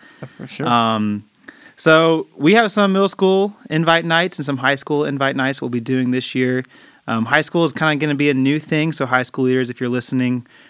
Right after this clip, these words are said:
Speaker 2: we're gonna be doing four of those throughout this year. So I hope this kinda helps bridge the gap to those invite nights and then as well to just some small group times in general. Um, so yeah, we're gonna make it personal, make it specific, and make it easier,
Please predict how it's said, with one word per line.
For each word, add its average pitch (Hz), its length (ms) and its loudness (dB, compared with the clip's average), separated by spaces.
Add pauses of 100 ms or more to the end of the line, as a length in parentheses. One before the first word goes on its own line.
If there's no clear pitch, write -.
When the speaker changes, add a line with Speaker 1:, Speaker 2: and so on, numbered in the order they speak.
(140)
Speaker 2:
we're 120 80 -6
gonna 110 80 0
be 110 80 0
doing 113 180 0
four 120 280 -2
of 117 60 -2
those 117 220 -2
throughout 117 300 -2
this - 200 -6
year. 120 140 -2
So 127 120 -4
I 120 40 -2
hope 151 260 0
this 165 300 0
kinda 165 240 0
helps 147 460 -4 (440)
bridge 135 260 0
the 123 100 -6
gap 120 400 -4 (160)
to 123 100 -14
those 117 160 -6
invite 120 320 -4
nights 120 320 -6
and 120 100 -4
then 113 60 -2
as 110 100 -8
well 113 220 -4
to 110 300 -6
just 110 180 -6
some 123 100 -6
small 110 280 -4
group - 160 -14
times 117 360 -4
in 120 280 -4
general. 113 580 -4 (480)
Um, 127 240 4
so 160 160 2
yeah, 170 300 4 (160)
we're 143 100 -4
gonna 196 140 2
make 180 200 2
it 180 60 0
personal, 196 460 2
make 160 240 0
it 175 100 2
specific, 165 760 -2
and 120 120 0
make 143 260 -2
it 139 100 -4
easier, 151 520 -2